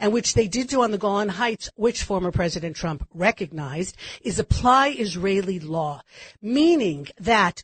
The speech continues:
close to ten percent of Israeli Jews live in these areas.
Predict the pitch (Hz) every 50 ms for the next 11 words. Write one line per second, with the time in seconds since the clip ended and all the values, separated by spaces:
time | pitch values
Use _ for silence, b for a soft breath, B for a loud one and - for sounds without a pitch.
0 | _ - - 339 359 - - - - - - 240 254 247 - 247 - 220 208 226
1 | 208 196 - 185 180 185 185 165 156 170 190 220 240 254 240 - - 196 202 247
2 | 240 254 214 170 156 - 160 151 151 156 170 202 240 269 - -